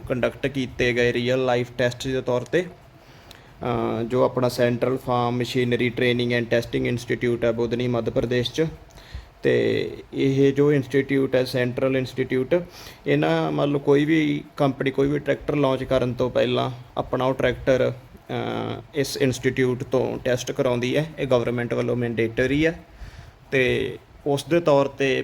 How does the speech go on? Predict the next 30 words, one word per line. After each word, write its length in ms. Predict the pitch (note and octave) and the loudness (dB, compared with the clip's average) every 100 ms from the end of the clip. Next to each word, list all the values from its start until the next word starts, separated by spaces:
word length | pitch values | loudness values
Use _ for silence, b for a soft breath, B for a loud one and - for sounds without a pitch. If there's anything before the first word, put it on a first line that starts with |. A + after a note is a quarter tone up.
| - | -2
ਪਹਿਲਾਂ 220 | C3+ C#3 | -2 -2
ਕੰਪਨੀ 400 | C#3+ C3 - C3 | -2 -4 -4 -4
ਆਪਦੀਆਂ 420 | B2+ A#2+ B2+ B2 | -2 -2 -2 0
ਵੈਲਿਊ 300 | B2 A#2 A#2+ | 0 2 0
ਡਿਕਲੇਅਰ 380 | A#2+ A#2+ B2 B2+ | -2 0 0 2
ਕਰਦੀ 320 | C3+ B2+ A2+ | 2 0 0
ਹੈ 60 | A#2+ | -2
ਵੀ 100 | B2 | -2
ਸਾਡੀ 320 | B2+ A#2+ A#2+ | -2 -2 -2
ਜਿਵੇਂ 320 | A#2 A#2+ A#2+ | -4 -2 -2
ਕੋਈ 120 | A#2 | -2
ਮੈਕਸਿਮਮ 480 | A#2+ A#2+ - C3+ B2+ | -2 -2 -2 -4 -2
ਪਾਵਰ 280 | B2 B2 A#2+ | 2 2 4
ਆਹ 220 | A#2 B2+ | 2 2
ਹੋਊਗੀ, 240 | C3 B2 B2 | 0 -2 -4
ਫਿਊਲ 300 | B2+ B2 A#2+ | -2 -2 -2
ਕੰਜ਼ੰਪਸ਼ਨ 480 | B2 A#2+ A#2 B2+ | -2 -2 -2 -4
ਆਹ 140 | A#2+ B2 | -2 0
ਹੋਊਗੀ, 440 | C#3+ C3 B2 B2 - - B B B B - | 0 -2 -2 -4 -6 -20 B B B B -2
ਤੇ 60 | |
ਫਿਰ 480 | C#3 C#3 C3+ C#3 C3+ | 2 4 4 4 2
ਇਹ 300 | D3+ D3 D3 - - - | 2 2 2 0 -8 -4
ਇੰਸਟੀਟਿਊਸ਼ਨ 840 | C#3 - C#3 C3 C3+ B2+ C#3 C3 | -4 0 -2 0 0 0 -2 -2
ਕੰ-, 300 | - - C3 | -6 -4 -4
ਅਹ, 400 | - C#3 A#2+ A#2 | -2 0 2 0
ਟੈਸਟ 380 | A2+ C3 B2+ D3 | 2 2 2 0
ਦੇ 160 | B2+ A#2+ | 0 0
ਕਰ, 140 | C3+ B2 | 0 0
ਕੰਡਕਟ 440 | C3+ B2+ B2 C#3+ | 0 0 0 0
ਕਰਕੇ 580 | C3+ B2 A#2 B2+ A#2 | 2 2 2 0 0